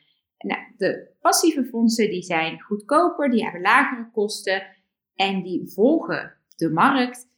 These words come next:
terwijl de laatste, de actieve fondsen, hogere kosten hebben en die beweren dat ze de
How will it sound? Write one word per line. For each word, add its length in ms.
terwijl 420
de 40
laatste, 420
de 180
actieve 480
fondsen, 640
hogere 500
kosten 420
hebben 360
en 280
die 120
beweren 560
dat 220
ze 360
de 300